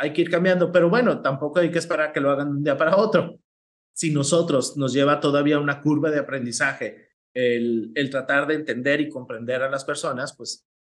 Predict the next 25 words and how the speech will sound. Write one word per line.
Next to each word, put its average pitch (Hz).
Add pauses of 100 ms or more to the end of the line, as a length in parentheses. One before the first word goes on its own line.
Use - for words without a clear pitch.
(340)
a 131
las 127
empresas 139
también, 208
pero 208
pues 151
sí 156
hay 156
que 165
presionar 160 (240)
para 147
que 147
lo 131
hagan 131 (240)
de 139
una 143
manera 123
más, - (440)
eh, 110
más 135
rápida 120 (440)
y 127
eficiente 147
sobre 101
todo. 107